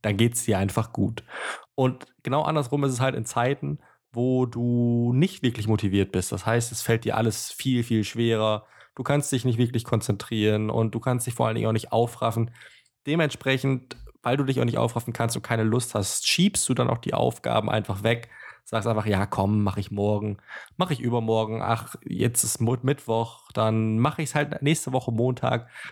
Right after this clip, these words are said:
und so weiter und so fort, dass du's einfach weiter nach hinten rausschiebst. Und da ist genau das Problem, dass du diese Aufgaben nimmst, sie weiterschiebst und das Problem ist eben dementsprechend,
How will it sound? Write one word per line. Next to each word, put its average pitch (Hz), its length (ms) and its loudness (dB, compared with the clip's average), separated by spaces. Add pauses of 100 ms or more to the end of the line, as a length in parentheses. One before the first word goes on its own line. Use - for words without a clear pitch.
und 117 180 -4
so 117 100 2
weiter 113 180 4
und 104 100 0
so 104 80 -8
fort, 110 300 2
dass 104 120 -2
du's 110 140 -2
einfach 113 400 0
weiter 101 200 2
nach 95 140 2
hinten 101 240 0
rausschiebst. - 640 -2 (1040)
Und 117 240 0 (600)
da 135 240 2
ist - 220 -2
genau 123 300 2
das 135 200 -2
Problem, 117 560 0 (360)
dass - 260 2
du - 160 -4
diese 117 240 0
Aufgaben 104 580 0
nimmst, 147 580 -2
sie 101 280 -4
weiterschiebst 127 800 0
und 113 140 2
das 117 100 0
Problem 117 380 2
ist 120 100 -6
eben 123 240 0
dementsprechend, 120 560 0